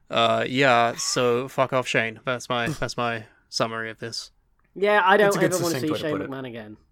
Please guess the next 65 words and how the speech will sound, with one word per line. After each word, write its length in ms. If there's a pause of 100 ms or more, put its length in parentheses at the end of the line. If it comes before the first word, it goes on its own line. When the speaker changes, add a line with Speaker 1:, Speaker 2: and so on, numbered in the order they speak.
(100)
Speaker 2:
I'm 80
sorry. 380 (260)
Speaker 1:
Ever 240
Speaker 2:
Like, 120
I 40
was, 80
Speaker 1:
again. 280
Speaker 2:
again, 360 (260)
another 380
person, 560
as 160
a 40
child, 500
I 80
thought 260
Shane 200
was 120
awesome 340
'cause 120
he 60
used 120
to 80
jump 220
off 160
things. 360 (240)
When 120
he 60
came 200
back, 300
I 20
was 120
like, 280 (160)
Speaker 3:
<laughs> 160
Speaker 2:
"This 200
is 80
cool. 400 (100)
He 140
jumps 240
off 140
things." 360 (320)
Now 160
I'm 100
like, 300 (300)
"I 60
wish 200
you 80
would 160
stop 240
jumping 300
off 120
things 400
and 160
go 140
away." 260 (320)
Speaker 1:
So 140
we're 60
talking 180
about 120
Speaker 3:
I 20
Speaker 1:
the 120
end 120
Speaker 3:
think 80
Speaker 1:
of 0
Speaker 3:
it 40
got 60